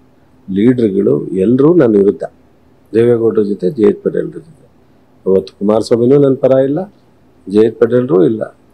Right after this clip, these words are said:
ಆ ಐದು ವರ್ಷ ನಾನು ಜನರ ಮಧ್ಯೆ ಇದ್ದೆ. ಜನ್-, ನಾನೇನು ಅಭಿವೃದ್ಧಿ ಮಾಡ್ಲಿಕ್ಕೆ ಆಗ್ಲಿಲ್ಲ ಅವಾಗ, ಜನರ ಮಧ್ಯೆ ಇದ್ದೆ ಅಷ್ಟೇ.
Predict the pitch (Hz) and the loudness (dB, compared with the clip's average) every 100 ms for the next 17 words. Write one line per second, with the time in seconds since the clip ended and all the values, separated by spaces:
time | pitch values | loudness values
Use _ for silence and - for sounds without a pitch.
0 | _ _ - 104 113 113 107 143 196 190 | _ _ 0 4 6 6 6 6 6 4
1 | 147 131 - - 127 113 190 - _ _ | 4 2 2 2 2 2 -6 -14 _ _
2 | _ 107 110 131 151 165 107 101 107 107 | _ -2 2 2 2 0 0 0 0 0
3 | 92 85 90 80 - _ _ _ _ _ | -2 0 -2 -2 -18 _ _ _ _ _
4 | _ _ - - - - - - - 98 | _ _ -20 -20 -20 -20 -20 -20 -10 0
5 | 113 143 - 110 131 147 135 139 143 151 | 2 2 0 2 2 4 2 2 2 2
6 | 139 131 135 110 113 113 98 90 - 82 | 2 2 0 0 2 2 2 0 -4 -2
7 | 120 143 175 156 131 123 101 90 92 - | 0 2 4 4 2 2 0 -2 -2 -4
8 | - | -10